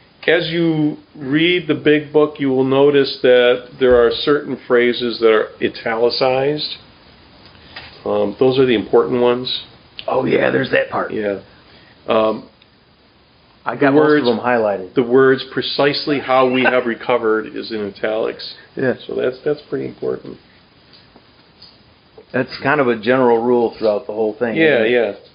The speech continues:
Speaker 2: They must have had that one guy just wore out. "All right, figure out what's gotta be italicized here."
Speaker 1: Yeah.
Speaker 2: <laughs> You
Speaker 1: So
Speaker 2: know.
Speaker 1: the, the, the title of our, um, of our weekend here is, um,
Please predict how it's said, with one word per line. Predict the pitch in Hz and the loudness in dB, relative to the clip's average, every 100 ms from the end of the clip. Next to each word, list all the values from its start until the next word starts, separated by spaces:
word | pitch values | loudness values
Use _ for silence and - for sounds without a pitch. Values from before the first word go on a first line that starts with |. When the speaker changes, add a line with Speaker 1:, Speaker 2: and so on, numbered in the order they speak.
| _ | _
Speaker 2:
They | - | -2
must | 131 156 | 0 0
have | 147 | 2
had | 131 131 | 0 2
that | 110 | 0
one | 113 135 117 | 0 0 0
guy | 123 110 | 0 -2
just | 107 - | -6 -8
wore | 113 123 | 0 2
out. | 117 113 - - _ | 4 2 -2 -12 _
"All | - | -4
right, | 147 123 - _ - | -2 -4 -10 _ -4
figure | 180 160 | -2 0
out | 151 127 | -2 -2
what's | 131 | -8
gotta | - 131 110 | -4 -6 -6
be | 117 | -12
italicized | - 98 95 - - | -12 -12 -12 -18 -20
here." | - - _ _ _ _ _ | -20 -20 _ _ _ _ _
Speaker 1:
Yeah. | 151 - 135 254 294 - 277 - - - 269 - | -6 -2 -2 0 0 0 -2 -2 -6 -4 -8 -8
Speaker 2:
<laughs> | _ _ _ - - _ _ _ _ - | _ _ _ -20 -20 _ _ _ _ -20
You | - 123 | -10 0
Speaker 1:
So | 196 190 | 2 4
Speaker 2:
know. | |
Speaker 1:
the, | 180 - 170 151 - | 0 -4 -2 -2 -2
the, | 156 | -10
the | 156 | -4
title | 143 175 | 0 2
of | 196 | 4
our, | 156 147 139 | 4 4 4
um, | 131 127 127 127 - | 4 0 -2 -12 -10
of | 131 | -2
our | 135 131 | 0 2
weekend | 160 170 139 120 | -2 0 0 0
here | 123 143 | -2 2
is, | 127 110 - - _ - | 0 0 -8 -14 _ 0
um, | 117 107 101 - | 2 2 -2 -8